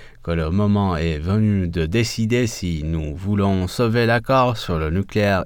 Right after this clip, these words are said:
iranien. Tout en remerciant Borrell et son adjoint Enrique Mora pour les efforts en vue de la réalisation d'un accord,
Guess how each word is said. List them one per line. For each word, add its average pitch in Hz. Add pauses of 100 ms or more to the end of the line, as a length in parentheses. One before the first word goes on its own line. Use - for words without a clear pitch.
iranien. 123 (920)
Tout 127
en 127
remerciant 131
Borrell 123
et 90
son 95
adjoint 110
Enrique 131
Mora 117
pour 87
les 82
efforts 107
en 90
vue 90
de 82
la 78
réalisation 104
d'un 82
accord, 113